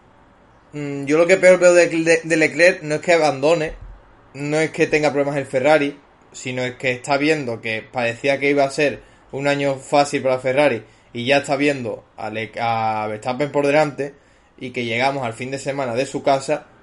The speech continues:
donde el pobre mío está tan gafado que hasta hace un par de semanas en una exhibición con un Ferrari de,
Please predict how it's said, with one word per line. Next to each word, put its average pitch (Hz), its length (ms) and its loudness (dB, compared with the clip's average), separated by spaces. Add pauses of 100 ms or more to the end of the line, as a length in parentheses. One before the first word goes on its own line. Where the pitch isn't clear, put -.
(120)
donde 123 400 -2
el 113 120 -6
pobre 135 300 0
mío 143 420 -4
está 123 220 -8
tan 135 140 0
gafado 139 520 0
que 127 60 -4
hasta 120 240 -4
hace 131 200 -2
un 127 140 -6
par 131 160 0
de 127 80 0
semanas 135 600 -4
en 113 160 -6
una 131 280 -2
exhibición 131 560 -4
con 117 160 -4
un 131 420 -10
Ferrari 131 540 0
de, 131 560 2